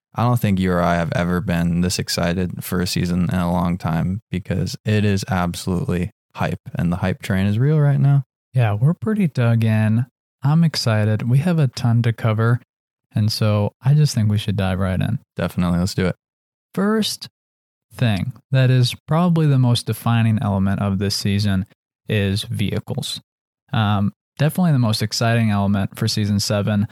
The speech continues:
Speaker 2: Uh, this new mechanic is gonna bring a lot of attention to Apex,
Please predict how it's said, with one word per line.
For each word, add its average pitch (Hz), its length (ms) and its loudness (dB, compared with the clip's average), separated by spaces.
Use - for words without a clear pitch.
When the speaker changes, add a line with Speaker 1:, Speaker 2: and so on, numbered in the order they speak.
Speaker 2:
Uh, 104 160 0
this 139 240 0
new 185 160 4
mechanic 123 600 0
is 113 140 -2
gonna 110 220 0
bring 107 220 0
a 98 60 0
lot 104 180 0
of 90 80 -4
attention 117 500 0
to 160 100 0
Apex, 180 600 -4